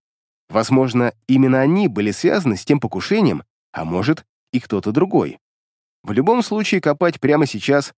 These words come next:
смысла нет, но держать в уме такой возможный вариант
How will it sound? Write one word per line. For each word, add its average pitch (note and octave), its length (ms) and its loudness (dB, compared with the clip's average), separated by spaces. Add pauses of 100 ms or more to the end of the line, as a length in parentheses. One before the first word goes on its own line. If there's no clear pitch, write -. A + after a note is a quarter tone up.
смысла C3+ 380 2
нет, C#3+ 420 2 (400)
но A2+ 80 2
держать C#3+ 340 0
в A#2+ 60 -2
уме C3+ 180 4
такой A#2 300 0
возможный A2+ 480 0
вариант B2 400 -2